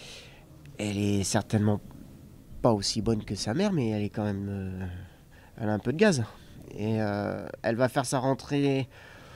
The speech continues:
probablement dans le, l'handicap de cinq ans le, le premier mars, euh, le quintet.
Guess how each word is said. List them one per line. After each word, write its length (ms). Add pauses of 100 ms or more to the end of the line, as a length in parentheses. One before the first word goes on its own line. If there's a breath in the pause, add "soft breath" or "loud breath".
(500 loud breath)
probablement 680
dans 140
le, 840 (680)
l'handicap 540
de 100
cinq 300
ans 100
le, 1040
le 120
premier 360
mars, 360
euh, 140
le 140
quintet. 420